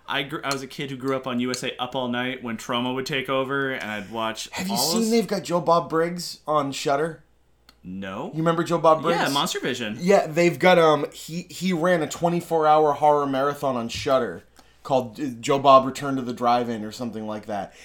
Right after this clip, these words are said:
Speaker 2: And it
Speaker 1: That's
Speaker 2: went,
Speaker 1: awesome.
Speaker 2: it, it was a clusterfuck because Shudder's service is terrible, but, um, people still loved it, and I guess he had a blast, so it's gonna become a regular thing.
Speaker 1: Nice. I actually have not used Shudder, but I've heard great things
Speaker 2: Yeah,
Speaker 1: about
Speaker 2: I, I don't
Speaker 1: it.
Speaker 2: have any, I didn't watch it, but I was reading it,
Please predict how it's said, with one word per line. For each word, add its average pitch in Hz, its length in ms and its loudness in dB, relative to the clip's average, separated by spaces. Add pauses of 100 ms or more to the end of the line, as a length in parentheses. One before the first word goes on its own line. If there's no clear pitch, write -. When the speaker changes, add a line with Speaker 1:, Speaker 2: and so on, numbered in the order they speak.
(120)
Speaker 2:
And 147 140 0
it 147 60 6
Speaker 1:
That's 156 100 0
Speaker 2:
went, 175 200 2
Speaker 1:
awesome. 175 140 -8
Speaker 2:
it, - 120 -8
it 175 160 -6
was 156 160 0
a 135 80 0
clusterfuck 175 880 0
because 127 240 -6
Shudder's 131 380 -4
service 120 360 -8
is 113 80 -14
terrible, 131 520 -4 (360)
but, 151 160 8
um, 131 240 2 (260)
people 160 240 0
still 147 280 2
loved 131 260 4
it, 151 100 2
and 127 80 -4
I 123 60 -2
guess 131 240 -6
he 135 80 -6
had 127 100 0
a 127 60 -2
blast, 127 320 0
so 131 120 -6
it's 131 100 -8
gonna 143 180 -2
become 135 300 -4
a 127 60 -4
regular 120 380 -4
thing. 117 280 -10 (200)
Speaker 1:
Nice. - 480 -8
I 170 100 0
actually 160 220 2
have 226 80 -2
not 220 200 -2
used 190 240 -4
Shudder, 120 280 -2
but 113 100 -2
I've 113 120 -2
heard 147 200 -6
great 127 240 -4
things 156 140 -2
Speaker 2:
Yeah, 180 120 8
Speaker 1:
about 175 140 8
Speaker 2:
I, 165 40 8
I - 20 4
don't 175 120 4
Speaker 1:
it. 170 40 6
Speaker 2:
have 160 160 6
any, 151 160 -2
I 151 60 2
didn't 165 180 -2
watch 165 260 4
it, 135 100 -6
but 127 100 -2
I 123 40 2
was 123 160 -2
reading 147 300 -2
it, 127 80 -2